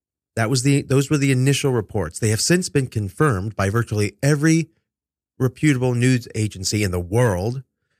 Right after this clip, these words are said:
and more information has come out. Here's what happened, clear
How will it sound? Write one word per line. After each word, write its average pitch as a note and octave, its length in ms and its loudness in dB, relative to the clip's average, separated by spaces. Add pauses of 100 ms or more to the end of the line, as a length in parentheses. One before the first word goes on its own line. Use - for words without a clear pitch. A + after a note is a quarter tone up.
(240)
and F3 160 2
more G#3 220 2
information G2 580 -6
has F#2+ 160 -8
come G#2 220 -4
out. D#2+ 380 -6 (480)
Here's F3 440 2
what B2+ 140 2
happened, F2 540 -6 (200)
clear C#3+ 640 0